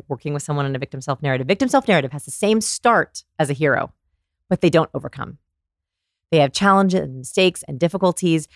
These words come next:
They work, they sweat, they try to use their smarts, and they cannot overcome it. And they typically repeat that pattern over and over again. And here's a study that proves that idea. So one way that you can tap into your own self-narrative is one,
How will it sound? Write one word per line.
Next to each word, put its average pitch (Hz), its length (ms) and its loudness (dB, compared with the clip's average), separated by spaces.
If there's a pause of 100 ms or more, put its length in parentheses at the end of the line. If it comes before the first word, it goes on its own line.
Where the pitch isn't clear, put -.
(120)
They 151 140 4
work, 175 460 2 (120)
they 143 80 -6
sweat, - 440 2 (140)
they 156 80 -8
try 170 180 0
to 151 40 2
use 143 120 0
their 147 100 2
smarts, 170 560 0 (500)
and 151 120 -4
they 143 80 -2
cannot - 480 -2 (200)
overcome 135 400 -8
it. - 60 -20 (540)
And 156 160 2
they 202 300 4
typically 208 500 2
repeat 165 420 -2
that 160 180 2
pattern 151 300 -2
over 139 180 -4
and 127 80 -4
over 127 160 -2
again. 71 240 -6
And 151 120 -10
here's 175 420 0 (320)
a 156 60 -4
study 151 320 2
that 135 180 -2 (260)
proves 156 340 0
that - 220 -2
idea. 139 400 -6 (840)
So 147 320 2 (360)
one 208 300 4
way 220 120 6
that 180 80 -4
you 160 120 -2
can 156 180 -2
tap 151 320 0
into 151 240 -2
your 139 140 2
own 139 140 0
self-narrative 131 500 0
is 127 100 -10
one, 139 240 -2